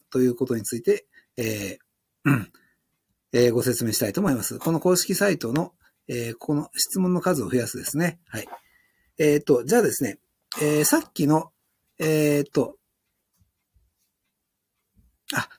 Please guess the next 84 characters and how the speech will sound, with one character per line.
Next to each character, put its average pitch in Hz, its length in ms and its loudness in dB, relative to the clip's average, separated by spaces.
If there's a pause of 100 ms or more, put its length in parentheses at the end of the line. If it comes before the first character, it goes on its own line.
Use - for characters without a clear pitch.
(120)
じ 170 80 -2
ゃ - 0 -
あ 135 40 0
さ 269 100 4
っ 302 60 2
き - 140 -2
の、 151 180 2
あ 139 80 2
の、 131 180 2
こ 139 160 2
こ 98 180 0
か 208 160 4
ら、 208 300 4
え 151 300 2
ー - 60 -8
と、 147 120 2
古 226 240 6
い 254 60 8
も 147 120 2
の 113 220 0
を、 147 100 2 (540)
え 117 400 0
ー、 - 20 0
も 147 60 2
う 156 60 2
一 - 20 -4
回 151 200 2
開 147 260 2
い 101 40 -10
て、 - 260 0 (360)
そ - 160 -4
こ 196 120 2
か 202 140 4
ら 185 80 6
編 165 160 4
集 165 160 0
す 151 100 -2
る 165 120 0
こ 185 80 0
と 180 100 2
に 131 80 2
し - 40 -2
た 110 100 -4
い 110 40 -8
と 180 80 -4
思 135 140 0
い - 20 -4
ま 101 120 -6
す。 90 240 -8 (240)
う 139 60 0
ん。 110 180 -2
こ - 180 -4
の 127 80 0
コ 202 120 0
ピ 175 120 2
ー 120 100 6
オ 101 40 -4
ブ、 - 200 -8 (480)
え 131 60 -4
ー、 110 60 -2
自 120 160 -2
動 127 100 4
採 120 220 0
点 117 180 -2
テ 123 100 -2
ン 107 60 -2
プ 110 80 -6
レ 110 80 -2
ー - 20 -8
ト - 100 -12
で - 80 -12
す - 120 -4
ね。 151 260 -2
は 117 160 -10
い。 123 60 -12
こ - 160 -2
れ 139 60 4
を 127 40 4
開 131 200 0
い - 20 -18
て 104 80 -8
み 90 100 -8
ま 85 300 -12
す。 - 220 -12